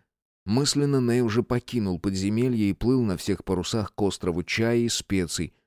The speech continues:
жестоких душителей и ядовитых змей. "Если позволите, я сам выберу корабль и капитана. И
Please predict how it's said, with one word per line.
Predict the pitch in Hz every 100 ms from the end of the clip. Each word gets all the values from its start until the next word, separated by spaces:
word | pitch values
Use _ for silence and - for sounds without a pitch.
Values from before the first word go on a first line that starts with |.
| -
жестоких | 82 107 - 98 90 82
душителей | 73 85 120 107 104 98 85 -
и | 92
ядовитых | 95 92 87 85 82
змей. | 85 90 73 - _ _ _ _ -
"Если | 90 104 311
позволите, | - 101 107 101 92 90
я | 90
сам | 92 - 101 87
выберу | 85 80 82
корабль | 82 82 92 90
и | 85
капитана. | 85 90 - 78 71 - _ _ _
И | 90 104 98